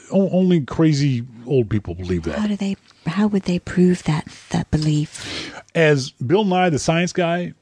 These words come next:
Speaker 1: says, "If you believe the earth is flat, go to the edge and take a fucking picture." All right? That's all you gotta do.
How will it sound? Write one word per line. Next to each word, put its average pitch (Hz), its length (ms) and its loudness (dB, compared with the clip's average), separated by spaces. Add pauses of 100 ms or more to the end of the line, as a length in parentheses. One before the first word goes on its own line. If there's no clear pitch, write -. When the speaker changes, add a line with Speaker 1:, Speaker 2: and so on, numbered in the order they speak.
(160)
Speaker 1:
says, 196 420 -4 (260)
"If 135 160 0
you 226 120 4
believe 254 300 4
the 180 140 4
earth 190 180 4
is 196 120 0
flat, 127 360 0 (340)
go 113 160 4
to 135 80 2
the 185 180 0
edge 131 200 4
and 107 100 -8
take 104 160 -2
a - 60 -2
fucking 113 320 -2
picture." - 380 -8 (640)
All 120 60 -4
right? 233 320 0
That's 156 160 0
all 202 120 4
you 214 60 0
gotta 220 200 0
do. 156 140 0